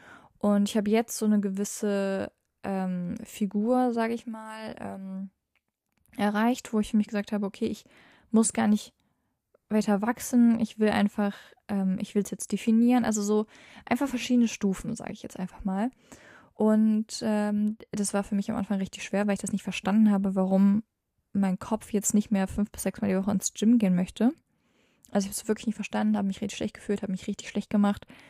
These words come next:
ähm, und dachte mir so, „Hä, so, so davor, also,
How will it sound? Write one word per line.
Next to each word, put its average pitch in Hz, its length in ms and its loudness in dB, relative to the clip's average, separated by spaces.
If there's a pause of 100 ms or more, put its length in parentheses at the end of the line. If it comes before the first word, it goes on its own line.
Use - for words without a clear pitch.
(540)
ähm, 196 580 4 (120)
und 196 180 0
dachte - 220 -6
mir 196 80 4
so, 196 80 0
„Hä, 233 400 0
so, 220 300 -2 (160)
so - 140 -14
davor, - 340 -10
also, - 240 -2